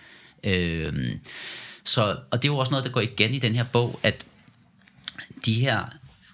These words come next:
efterkommerfædre, som er med i bogen, øh, nogle af dem,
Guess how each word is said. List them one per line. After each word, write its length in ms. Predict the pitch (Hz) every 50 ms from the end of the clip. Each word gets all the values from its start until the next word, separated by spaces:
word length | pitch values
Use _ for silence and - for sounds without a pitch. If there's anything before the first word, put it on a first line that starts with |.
| - - -
efterkommerfædre, 1160 | 120 123 123 - 143 123 - - 92 82 78 76 - - - 92 82 80 80 78 78 78 73 - - -
som 140 | - - 101
er 60 | 92
med 180 | 90 90 92 104
i 40 | 107 -
bogen, 360 | 104 95 90 - 98 101 95 - - - - - - -
øh, 520 | - 95 92 92 82 82 82 - - - - - - - - - - - - - - - - _ _ _ _ _ _ _ _ _ _ _ _ _ _ _ _ _ _ _ _ _ _ _ _ - -
nogle 400 | 120 113 113 113 127 143 165 156
af 80 | 139
dem, 420 | 110 110 98 104 117 123 131 -